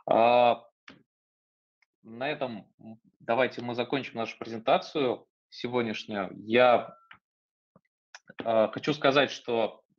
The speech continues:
с точки, со стороны команды разработки мы делаем, а, максимально возможное для того, чтобы наш продукт становился более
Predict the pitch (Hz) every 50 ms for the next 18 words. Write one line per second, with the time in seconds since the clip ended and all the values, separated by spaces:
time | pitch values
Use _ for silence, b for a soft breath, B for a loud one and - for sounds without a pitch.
0 | _ _ _ _ _ - - 127 113 - - - - - _ _ - 156 151 147
1 | 151 - 135 123 123 120 117 107 - - _ _ _ _ _ _ _ _ _ _
2 | _ _ _ _ _ _ _ _ _ _ _ _ - - 147 123 - 151 151 156
3 | 151 151 143 160 151 127 131 127 120 127 131 131 196 226 - - 131 117 123 131
4 | 127 135 151 139 127 123 117 104 95 b b b b b b b b b b b
5 | - 113 113 117 117 113 110 110 117 127 131 - - 151 147 170 175 156 135 123
6 | 123 123 131 135 135 120 110 110 107 101 98 104 104 - 123 123 123 117 - -
7 | 113 110 117 123 123 123 - - 127 123 127 113 - - - 123 120 123 120 113
8 | - 113 110 123 131 123 117 113 104 98 b